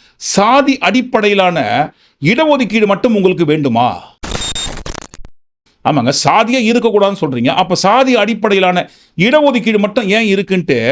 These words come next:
இந்த இடஒதுக்கீடை குறித்து ரிசர்வேஷன் சிஸ்டம் எதற்காக வந்தது என்கின்ற ஒரு புரிதல் இல்லாம ஊருக்குள்ள இந்த மாதிரி கேட்கிற கேள்வி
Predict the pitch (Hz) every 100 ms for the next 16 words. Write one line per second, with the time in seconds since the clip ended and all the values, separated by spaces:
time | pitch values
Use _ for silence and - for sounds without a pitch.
0 | 170 220 202 196 269 254 220 - 214 180
1 | 190 - 180 - _ _ _ 113 160 247
2 | 240 220 196 185 214 170 156 208 214 196
3 | 160 180 214 240 226 214 208 202 180 160
4 | 180 240 240 196 175 170 139 107 135 -
5 | _ - 220 311 262 214 190 190 220 180
6 | 196 185 165 175 196 151